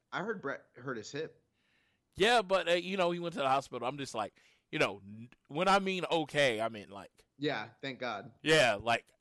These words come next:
Speaker 2: that dude could have done more 'cause he actually tackled him. You know, if he had a knife or anything with him, you know.
Speaker 1: You know, that guy's an amateur M M A fighter, right?
Speaker 2: Yeah, I heard about that.
Speaker 1: It's
Speaker 2: And he,
Speaker 1: crazy.
Speaker 2: and, yeah, and he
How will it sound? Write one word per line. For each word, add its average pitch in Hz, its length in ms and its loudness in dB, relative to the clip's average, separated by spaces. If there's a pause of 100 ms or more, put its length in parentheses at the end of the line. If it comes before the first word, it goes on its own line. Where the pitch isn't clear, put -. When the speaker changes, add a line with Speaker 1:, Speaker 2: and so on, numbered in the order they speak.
(140)
Speaker 2:
that 143 200 2
dude 147 180 0
could 151 140 -8
have 120 140 -10
done 127 220 2
more 117 320 -4
'cause 113 200 -8
he 127 180 -10
actually 120 540 -4
tackled 127 440 -4
him. 90 140 -16 (500)
You 127 120 0
know, 113 260 4
if 110 120 -6
he 139 100 -2
had 151 140 4
a 110 80 2
knife 123 420 2
or 110 80 -8
anything 123 500 -4
with 98 180 -16
him, 85 180 -20 (400)
you 113 100 -4
know. 98 220 -6
Speaker 1:
You 180 60 -8
know, 208 40 -6
that 190 100 -8
guy's 196 200 -6
an 156 60 -10
amateur 170 360 -10
M 151 120 -10
M 123 100 -10
A 135 100 -8
fighter, 95 300 -8
right? 104 240 -4 (180)
Speaker 2:
Yeah, 151 400 4
I 131 140 0
heard 156 240 2
about 120 260 -2
that. 101 120 -6
Speaker 1:
It's 95 100 -10
Speaker 2:
And 110 100 -14
he, 117 220 -10
Speaker 1:
crazy. 131 320 -2
Speaker 2:
and, 98 100 -16 (320)
yeah, 131 300 4
and 107 340 -6
he 117 320 -12